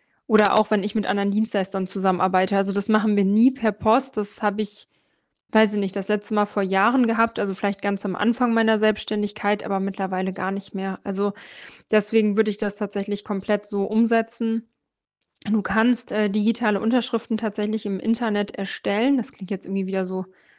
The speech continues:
so, ähm, ja, un-, unseriös, <laughs> wenn ich das gerade sage. Nee, also ich meine, dass du, im Internet gibt es tatsächlich Tools, also ohne dass du dir jetzt da eine spezielle Software oder so für runterladen musst.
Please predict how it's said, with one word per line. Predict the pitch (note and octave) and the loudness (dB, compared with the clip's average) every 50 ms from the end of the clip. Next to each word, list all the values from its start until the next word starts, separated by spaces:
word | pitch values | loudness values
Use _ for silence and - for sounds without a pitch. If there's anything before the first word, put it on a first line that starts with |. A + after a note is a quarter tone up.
| _ _ | _ _
so, | - A3 A3 A3 G#3 - | 0 2 2 4 2 0
ähm, | - G3+ G3 F#3+ F#3+ G3 F#3+ - _ _ - | 0 -2 -2 -2 -4 -4 -6 -8 _ _ -2
ja, | - G#3+ G3 F#3 F#3 - - _ _ - | 0 2 2 2 0 -2 -8 _ _ 2
un-, | A#3+ B3 B3+ B3 A#3 | 4 6 6 4 4
unseriös, | - B3 C4 C4+ B3 A3 A3+ G#3+ G#3 A3 G#3+ A#3 A#3+ - - - - - | 4 4 6 6 6 6 4 2 2 2 2 2 0 0 -2 -6 -6 -2
<laughs> | - | 0
wenn | C#4+ C#4+ | 2 2
ich | C#4+ - - - | 2 0 0 -2
das | C#4 C4 - | -2 -2 -2
gerade | - - - - A3+ A3+ A3 B3 A3+ | -6 -6 -2 0 2 2 2 2 0
sage. | G#3+ G#3+ F#3 G3+ G#3+ G#3 B3+ C4+ C4 - - - - - - - - - - - - - _ | 2 2 2 2 2 0 -2 -2 -4 -6 -16 -16 -16 -16 -18 -18 -20 -20 -20 -20 -20 -10 _
Nee, | - A3 A3+ A#3+ A#3+ | 2 4 4 6 4
also | - A3 G3+ A3 G#3+ | 4 2 2 2 0
ich | G#3+ - G#3+ - | -2 -2 -4 -2
meine, | A3+ G#3+ G#3 A#3 C4 C#4 C#4+ B3+ | 0 2 2 4 4 4 4 2
dass | A3 A3+ A3+ - - | 2 0 -2 -4 -4
du, | - A#3 A3+ A3+ A#3 A3+ _ _ - - - _ _ _ | -2 -2 0 0 -2 -4 _ _ -20 -20 -20 _ _ _
im | - A3 G#3 | -2 0 4
Internet | A#3 C4 C#4+ C#4+ C4+ B3+ A#3+ A3 | 4 4 6 6 4 4 4 2
gibt | - B3 A3 B3+ | 2 0 0 0
es | B3+ B3+ | -2 -2
tatsächlich | - A#3 A3 - A#3 A#3+ G#3 A3+ A3 G#3 - - | -2 -4 0 0 0 0 2 0 -2 -2 -4 -10
Tools, | - - - - A#3+ B3+ C#4+ D#4+ F4 E4+ E4+ - - | -18 -8 -2 2 4 4 6 4 4 2 0 -4 -2
also | - A3+ G#3 G#3+ | 0 0 0 2
ohne | F#3+ A#3+ B3 A#3+ | 2 2 4 4
dass | A#3 A3+ A#3 | 4 2 0
du | - A3 | 0 -2
dir | G#3 A3 | 0 2
jetzt | A3 A3+ - - | 2 0 0 -2
da | G#3+ | -2
eine | G#3 A3 | -2 -2
spezielle | G#3 - - G3+ - A3+ G#3 G#3 G3+ | -2 -4 -6 -4 -2 -2 -2 -2 -2
Software | - - A#3+ B3 - B3 A#3 A3+ | 0 0 -2 0 2 2 2 4
oder | A3+ A3 A3 | 4 2 2
so | B3 | 0
für | A#3 - - | 0 -2 -2
runterladen | G#3 A3+ A#3+ B3+ - B3 A#3 A#3 A#3+ A#3 A3 | 0 2 2 2 2 0 0 2 2 4 4
musst. | A3+ A#3 A#3 A#3 _ | 4 2 2 0 _